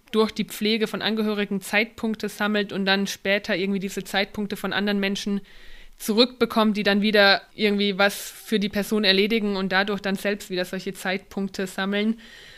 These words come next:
Oder dass man auch als staatliche Maßnahme einfach sagt, „So, liebe Eltern, ihr bekommt noch mal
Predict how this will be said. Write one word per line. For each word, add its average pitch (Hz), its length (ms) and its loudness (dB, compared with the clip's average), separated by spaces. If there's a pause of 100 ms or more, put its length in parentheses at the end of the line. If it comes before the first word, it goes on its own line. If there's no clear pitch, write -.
(320)
Oder 240 420 6
dass 214 240 0
man 208 360 2 (420)
auch 202 160 6
als 202 160 0
staatliche 208 420 2
Maßnahme 202 460 0
einfach 196 220 -2
sagt, 202 380 -4 (140)
„So, 226 440 0 (200)
liebe 208 300 0
Eltern, 214 380 2
ihr 208 120 0
bekommt 233 400 -2
noch 214 160 -6
mal 202 340 2